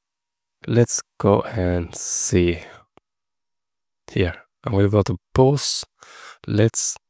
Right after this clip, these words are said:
start with this one. Just leave it, this one, say up. And yeah, it's updating. Also,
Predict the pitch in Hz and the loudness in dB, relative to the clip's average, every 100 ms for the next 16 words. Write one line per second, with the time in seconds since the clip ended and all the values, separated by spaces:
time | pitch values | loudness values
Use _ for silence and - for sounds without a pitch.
0 | _ _ _ - - - 87 - 92 85 | _ _ _ -14 -8 -2 -2 -2 -6 -4
1 | 110 - 123 117 127 - _ _ _ _ | -4 -4 0 0 0 -6 _ _ _ _
2 | _ _ _ _ _ _ _ _ _ _ | _ _ _ _ _ _ _ _ _ _
3 | _ 135 110 90 - _ _ _ _ - | _ -4 0 0 -2 _ _ _ _ -20
4 | - 117 98 90 87 - - _ 120 107 | -14 0 2 2 -2 -6 -20 _ 0 0
5 | - 98 92 92 - - 87 - 113 117 | 0 -2 -2 -4 -10 -6 -6 -2 2 2
6 | - - _ _ _ _ _ _ _ _ | 0 -16 _ _ _ _ _ _ _ _
7 | _ _ _ _ _ _ _ _ _ _ | _ _ _ _ _ _ _ _ _ _
8 | 104 90 87 90 - - _ _ _ - | -4 -2 0 -2 -2 -12 _ _ _ -8
9 | 110 - - 95 95 127 151 147 - _ | -8 -8 -2 -2 2 2 2 -2 -6 _
10 | _ _ _ _ _ _ _ _ - 113 | _ _ _ _ _ _ _ _ -4 0
11 | 113 - - 104 104 104 | 0 -2 4 6 6 2